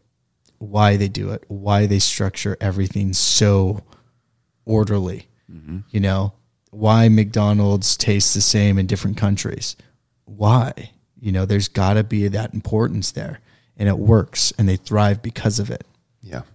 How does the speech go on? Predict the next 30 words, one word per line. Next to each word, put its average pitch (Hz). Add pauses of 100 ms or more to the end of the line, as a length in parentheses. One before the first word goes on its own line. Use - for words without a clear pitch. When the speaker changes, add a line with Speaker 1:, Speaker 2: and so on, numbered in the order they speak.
(120)
Speaker 1:
You 110
know, 95
so 101
everyone 101
out 104
there, 98
even 104
on 98
the 95
hiring 107
process, 104
when 107
it 104
comes 104
to 107
systems, 104
when 104
it -
comes 101
to -
answering 107
phones, 104 (400)
is 104
everyone 98
answering 101
the 95
phone 98
the 95
same 104
way? 110